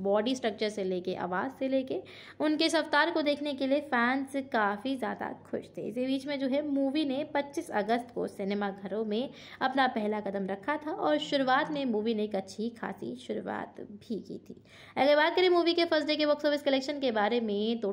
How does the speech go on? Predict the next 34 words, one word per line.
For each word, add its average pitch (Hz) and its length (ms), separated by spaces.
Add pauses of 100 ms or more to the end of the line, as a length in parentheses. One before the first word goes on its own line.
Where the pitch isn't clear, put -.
(120)
टेन 294 220
करोड़ 196 320
सिक्सटी 196 320
नाइन 190 280
लाख 226 300
मूवी 190 240
का 196 160 (160)
फर्स्ट 254 240
डे 220 80
का 202 140
बॉक्स 190 300
ऑफिस 220 240
कलेक्शन - 460
था, - 140 (420)
जो 220 120
कि 214 160
फ्राइडे 196 360
को - 320
रिलीज 196 380
हुई - 100
थी। - 180 (120)
मूवी 214 240
का 220 120
सेकेंड 214 320
डे 202 80
का 202 100
बॉक्स 190 200
ऑफिस 196 220
कलेक्शन 233 500 (200)
फोर्टीन 320 420
करोड़ 196 400 (200)
टू 277 160
लाख - 420
था। - 120